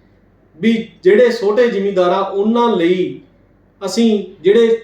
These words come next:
ਅਸੀਂ ਫੰਡ ਇਕੱਠੇ ਕਰਦੇ ਆ, ਉਹਨਾਂ ਜਥੇਬੰਦੀਆਂ ਨੂੰ ਫੰਡ ਦਿਓ ਜਿਹੜੇ ਕੋਈ ਇਹੋ ਜਿਹੀ ਸੋਚ ਰੱਖਦੇ ਨੇ ਕਿ ਅਸੀਂ ਪਿੰਡ ਦੇ ਵਿੱਚ ਇੱਕ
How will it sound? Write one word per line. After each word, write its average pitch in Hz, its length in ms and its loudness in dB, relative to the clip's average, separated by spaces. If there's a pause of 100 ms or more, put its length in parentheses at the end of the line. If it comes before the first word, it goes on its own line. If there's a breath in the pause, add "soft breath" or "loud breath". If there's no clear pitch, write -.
(160)
ਅਸੀਂ 208 320 -2 (200)
ਫੰਡ 185 180 0
ਇਕੱਠੇ 208 320 -2
ਕਰਦੇ 175 400 0
ਆ, 139 200 -4 (480)
ਉਹਨਾਂ 262 340 2
ਜਥੇਬੰਦੀਆਂ 208 560 0
ਨੂੰ 214 100 2
ਫੰਡ 185 240 0
ਦਿਓ 214 220 2
ਜਿਹੜੇ 214 240 2
ਕੋਈ 226 300 -4
ਇਹੋ 196 260 4
ਜਿਹੀ 220 120 0
ਸੋਚ 180 320 0
ਰੱਖਦੇ 190 300 0
ਨੇ 214 120 0
ਕਿ 214 160 -2
ਅਸੀਂ 208 200 -2
ਪਿੰਡ 185 280 0
ਦੇ 196 140 4
ਵਿੱਚ 202 360 0 (400 loud breath)
ਇੱਕ 202 500 -2